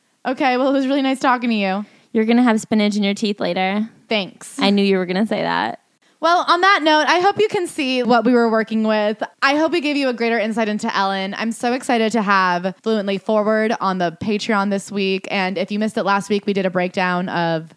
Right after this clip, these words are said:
Speaker 1: And Just Like That, Sex and the City. Welcome to a great new year. I'm so excited. We have a huge lineup for January, and I'm, I'm just, I can't wait for twenty twenty-two with you guys.
Speaker 2: I cannot wait for twenty-two, twenty, twen-, I ca-
Speaker 1: Huh?
Speaker 2: I cannot wait for these twos with you guys.
Speaker 1: <laughs>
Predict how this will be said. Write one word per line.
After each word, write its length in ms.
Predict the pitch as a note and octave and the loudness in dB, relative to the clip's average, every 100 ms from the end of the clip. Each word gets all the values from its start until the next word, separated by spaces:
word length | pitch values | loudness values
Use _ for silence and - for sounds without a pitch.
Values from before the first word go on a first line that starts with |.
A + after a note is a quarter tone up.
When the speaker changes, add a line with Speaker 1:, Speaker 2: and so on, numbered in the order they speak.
| - | -4
Speaker 1:
And 140 | F#3+ | 0
Just 160 | F#3+ F#3 | 0 -2
Like 140 | F3+ | -2
That, 300 | F3 F#3 - | 0 -2 -2
Sex 180 | F#3 - | -6 -2
and 80 | F3 | -4
the 60 | |
City. 420 | E3+ F3 F3 C#4+ G#4 - _ | -2 -4 -2 -4 -6 -14 _
Welcome 500 | G3+ A#3+ B3 C#4 C4 B3 | 2 2 4 2 2 0
to 140 | C4+ | 0
a 60 | A3+ | 2
great 240 | G#3+ G#3 | 0 0
new 80 | A3+ | 0
year. 200 | G#3 A#3 | 0 0
I'm 100 | C4 | 0
so 120 | B3+ | -2
excited. 320 | G#3+ - A3 | -2 -2 -2
We 60 | B3 | 0
have 100 | A3 | 0
a 40 | |
huge 240 | A3 A3+ G3+ | 0 -2 0
lineup 320 | G#3 G3 G3 | 0 0 -2
for 100 | A3+ | -2
January, 380 | G#3+ A3 A#3+ C#4 | 0 0 0 0
and 80 | C#4+ | 0
I'm, 140 | C4+ | -2
I'm 240 | - D4 D#4 | -4 -4 -4
just, 180 | F#4+ F#4 | -4 -4
I 120 | G#4+ | -4
can't 160 | G#4 | -2
wait 100 | A4 | -2
for 80 | G#4+ | -2
twenty 200 | G4 A4+ | -2 -2
twenty-two 360 | A4+ A#4 A4+ B4 | 0 -2 0 -2
with 100 | C5 | -2
you 100 | F4 C#4+ | -2 0
guys. 500 | C4 G#3+ F#3 G3 A3+ | 0 0 -2 -2 0
Speaker 2:
I 140 | A3+ | 0
cannot 260 | D4 B4+ F#4 | 0 -2 0
wait 160 | F#3+ | 2
for 80 | F#3+ | 2
twenty-two, 680 | F3+ F3+ F3 - F3+ E3 D#3+ | 0 0 -2 -2 -2 0 -2
twenty, 480 | - F3+ E3 E3 - - | -2 -4 -4 -6 -8 -4
twen-, 180 | A3 G3+ _ | -2 -2 _
I 120 | - | -6
ca- 120 | A3+ - | -6 -6
Speaker 1:
Huh? 400 | A#3+ G#3 C4 E4 D#4 | -6 -4 -4 -4 -6
Speaker 2:
I 100 | - | -6
cannot 280 | E4 G#4+ A#3+ | -2 0 2
wait 120 | G3+ | 2
for 80 | - | 0
these 180 | G3 - | -2 -2
twos 200 | - F#3 | 0 0
with 140 | G3+ | 0
you 80 | F3 | 0
guys. 460 | F3 F#3+ F#3+ G3+ - | 2 2 2 0 -2
Speaker 1:
<laughs> 340 | - G4 - | -8 -10 -14